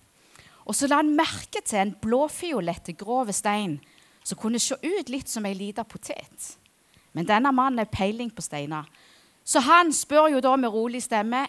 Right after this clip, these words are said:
«Kan jeg få denne, kjøpe denne steinen til femten dollar,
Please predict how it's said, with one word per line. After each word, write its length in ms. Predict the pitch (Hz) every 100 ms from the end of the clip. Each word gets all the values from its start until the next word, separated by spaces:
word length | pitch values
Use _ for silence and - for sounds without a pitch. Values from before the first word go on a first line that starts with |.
| - -
«Kan 160 | 185
jeg 140 | 220 254
få 320 | - 269 339
denne, 400 | 220 196 208 208 - - _ _
kjøpe 440 | - 233 262 370 294
denne 240 | 226 226
steinen 460 | 220 233 226 202 160
til 120 | 185
femten 440 | - 185 156 - 165
dollar, 360 | 139 127 87